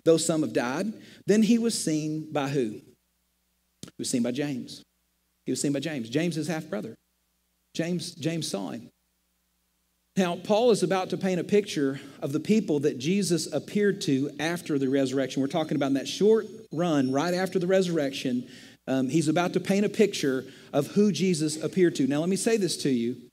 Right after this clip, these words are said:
The people that Jesus appeared to, he was strategic about. It was not an accident. It's not happenstance. He specifically appeared to these people for a very particular reason. Matter of fact, fill in this blank on your number one.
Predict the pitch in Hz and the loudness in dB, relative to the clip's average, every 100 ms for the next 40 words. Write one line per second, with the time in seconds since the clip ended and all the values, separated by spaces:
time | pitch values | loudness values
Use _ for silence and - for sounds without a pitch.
0 | _ - - 156 151 220 233 277 214 160 | _ -20 -2 -2 4 4 4 4 2 4
1 | 214 208 208 196 220 214 - 160 151 147 | 2 2 2 2 4 4 4 4 4 2
2 | - - - 185 165 156 - 143 190 202 | -6 -16 0 2 2 -2 -4 -2 0 0
3 | 214 220 202 220 233 147 131 151 170 165 | 0 -2 -2 -2 -2 -2 -2 -2 -2 -2
4 | 170 208 - 202 240 254 254 - 135 135 | -2 -2 0 2 0 0 -4 -4 -4 -2
5 | 180 208 233 226 - 240 269 277 254 - | -2 0 0 0 0 0 0 -2 -8 -12
6 | - _ _ _ _ - 208 - 208 - | -14 _ _ _ _ 4 4 6 2 4
7 | 233 277 277 285 277 262 196 170 185 240 | 2 0 0 0 2 2 4 4 4 2
8 | - - 254 190 156 - 170 147 139 202 | 2 4 6 4 0 2 2 4 4 2
9 | 208 175 - 214 202 190 185 180 147 175 | 2 2 2 2 4 4 4 4 2 0
10 | 196 190 165 - - - 214 208 196 - | -2 0 -2 -2 -18 2 4 6 2 0
11 | 175 180 165 143 147 156 156 151 156 127 | -2 -2 0 -2 0 0 0 2 0 0
12 | 120 | -2